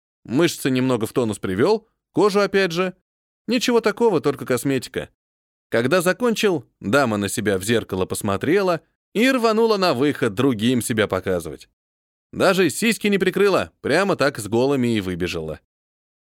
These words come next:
Я сразу заподозрил, что дело нечисто. Выхожу. Её светлость на меня, как удав на кролика, смотрит.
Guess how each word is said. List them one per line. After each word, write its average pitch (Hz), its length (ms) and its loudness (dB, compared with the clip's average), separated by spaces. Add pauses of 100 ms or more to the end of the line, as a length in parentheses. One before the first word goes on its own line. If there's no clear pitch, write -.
(420)
Я - 240 -2
сразу 240 380 0
заподозрил, 190 720 0
что 160 240 -2
дело 143 280 0
нечисто. 123 580 -4 (680)
Выхожу. 117 640 -2 (460)
Её 165 300 0
светлость 247 560 -2
на 202 80 2
меня, 202 400 2
как 180 260 -2
удав 156 420 0
на 165 120 0
кролика, 131 400 0
смотрит. - 520 -6